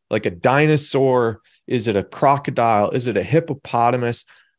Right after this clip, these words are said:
I'm importing my questions and saying my question is inspired instead of the text being inspired.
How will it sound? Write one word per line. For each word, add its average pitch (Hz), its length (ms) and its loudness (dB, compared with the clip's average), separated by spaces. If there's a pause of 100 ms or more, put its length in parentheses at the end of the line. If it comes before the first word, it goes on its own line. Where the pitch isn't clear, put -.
(120)
I'm 156 280 2
importing 147 1040 0
my 110 360 0
questions 107 760 -2
and 113 140 -6
saying 113 360 -2
my 117 240 0
question 139 680 -2
is 104 200 -2
inspired 90 800 -2
instead 117 340 -2
of 101 80 0
the 95 80 -2
text - 460 -4
being 87 260 -6
inspired. - 600 -6